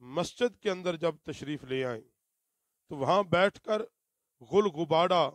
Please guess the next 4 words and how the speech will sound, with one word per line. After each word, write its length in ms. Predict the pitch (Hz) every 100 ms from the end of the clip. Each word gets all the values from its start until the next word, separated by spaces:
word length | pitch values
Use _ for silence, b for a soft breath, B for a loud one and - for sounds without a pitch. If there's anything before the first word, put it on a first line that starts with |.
| _ _ _ _ -
उछल 280 | 202 208 196
कूद, 480 | - 190 190 147 - _ _ _ _ _ _ _ _ _ _ _ _ _ _ _ _ _ _ _ 123
दुनियावी 520 | 175 190 190 202 208
बातें, 560 | 170 175 - 185 156